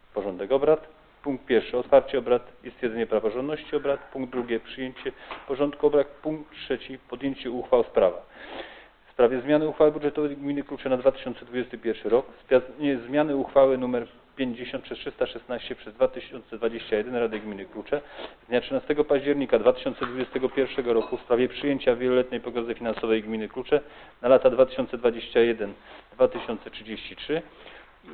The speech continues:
oraz uchwały w sprawie uchylenia uchwały numer trzydzieści dziewięć przez dwieście czterdzieści dwa przez dwa tysiące dwadzieścia jeden Rady Gminy Klucze z dziewiątego lutego dwa tysiące dwudziestego pierwszego roku w sprawie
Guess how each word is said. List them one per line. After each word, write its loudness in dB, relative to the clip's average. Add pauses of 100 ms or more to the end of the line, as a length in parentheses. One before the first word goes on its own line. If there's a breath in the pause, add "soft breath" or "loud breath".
(220)
oraz 2
uchwały 6
w -6
sprawie 4
uchylenia 0
uchwały 6
numer 0
trzydzieści -14
dziewięć -2
przez -8
dwieście -6
czterdzieści -12
dwa 6
przez -4
dwa 8
tysiące -6
dwadzieścia 0
jeden 4
Rady 4
Gminy -6
Klucze -2 (1400 loud breath)
z -20
dziewiątego 2
lutego 2
dwa 6
tysiące -6
dwudziestego -4
pierwszego -4
roku 0
w -16
sprawie 6